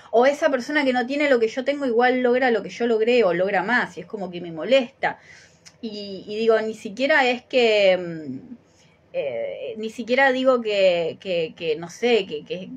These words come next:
soy como, no sé, la presidenta de, de literatura. Gaby, si digo, y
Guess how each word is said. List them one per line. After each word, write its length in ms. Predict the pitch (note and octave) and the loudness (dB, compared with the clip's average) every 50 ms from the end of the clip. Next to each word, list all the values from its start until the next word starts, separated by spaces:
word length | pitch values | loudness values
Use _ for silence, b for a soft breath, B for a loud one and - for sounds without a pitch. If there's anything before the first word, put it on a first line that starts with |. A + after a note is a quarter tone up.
| C4 B3+ - B3 A#3+ A#3+ A#3+ | -18 -18 -18 -16 -16 -16 -18
soy 320 | A3+ - - G#3 G#3+ G#3+ G3 | -18 -8 -6 -4 -4 -4 -4
como, 320 | G3 F#3 E3 D3 C3 G#2 | -6 -8 -8 -8 -10 -10
no 120 | - F#3 | -12 -16
sé, 160 | - - - F#3 | -16 -14 -6 -2
la 160 | F3+ F3+ F3 | -2 -2 -2
presidenta 600 | F3+ E3 E3 F#3 F3+ G3 G#3+ A#3 A3+ A3+ G3 E3+ | -4 -8 -10 -8 -6 -4 -4 -2 0 0 0 0
de, 160 | - C#3 C3+ - - _ _ | -2 -6 -10 -14 -20 _ _
de 200 | F3+ E3+ D#3 D3+ | -4 -4 -4 -4
literatura. 640 | D#3 D#3 - C3+ D3 D3 - G3+ G3 D3+ - - _ _ B B B B B B B B B B _ _ - | -4 -6 -12 -12 -12 -10 -8 -8 -8 -8 -8 -12 _ _ B B B B B B B B B B _ _ -18
Gaby, 500 | A3+ G#3+ A#3 A#3 A3 G3+ F#3+ F3+ E3 - - _ _ _ _ _ _ _ _ _ _ _ _ _ _ _ _ _ _ _ _ | -10 -6 -2 0 0 0 0 -2 -4 -8 -14 _ _ _ _ _ _ _ _ _ _ _ _ _ _ _ _ _ _ _ _
si 240 | _ - - A#3 A#3 | _ -8 -4 -2 -2
digo, 500 | A#3 C4 C4+ C#4 C#4+ C#4+ D4 D4 - - - _ - | 0 -2 0 0 0 0 0 -2 -6 -8 -12 _ -8
y 440 | A#3 B3 A#3+ A#3+ A#3 A#3 A3+ A3 | -6 -4 -2 -2 -2 -2 -4 -6